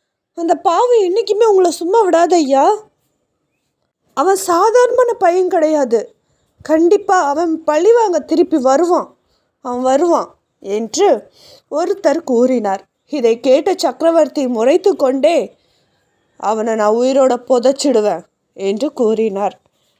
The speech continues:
மறுபுறம் தேவகி சந்தோஷின் அருகே அவனை பதட்டத்தோடு பார்த்து கொண்டிருந்தாள். அவனை எழுப்ப முயற்சி செய்தாள், ஆனால் அவன் எழவே இல்லை. "டாக்டர், என்னாச்சு அவனுக்கு?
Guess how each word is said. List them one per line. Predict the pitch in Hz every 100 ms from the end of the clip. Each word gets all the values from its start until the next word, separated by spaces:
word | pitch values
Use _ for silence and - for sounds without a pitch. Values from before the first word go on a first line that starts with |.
| _
மறுபுறம் | 269 415 480 403 320 247
தேவகி | 220 240 269 320 233 254 196 - _ - _
சந்தோஷின் | - 277 320 - 466 403 285
அருகே | 220 220 233 269 226
அவனை | 208 214 214 208
பதட்டத்தோடு | 214 196 214 302 285 285 311
பார்த்து | - 269 233 - 240
கொண்டிருந்தாள். | 214 202 196 202 208 196 - - - - - -
அவனை | 294 392 381 311
எழுப்ப | 254 294 480 - 254
முயற்சி | 226 247 254 339
செய்தாள், | - 254 214 208 214
ஆனால் | 262 233 220 220
அவன் | 214 202 208 202
எழவே | 190 190 208 208 254
இல்லை. | 208 202 202 - - - - _
"டாக்டர், | 214 226 - 277 254 - _ _
என்னாச்சு | 247 254 381 415 330
அவனுக்கு? | 233 233 220 240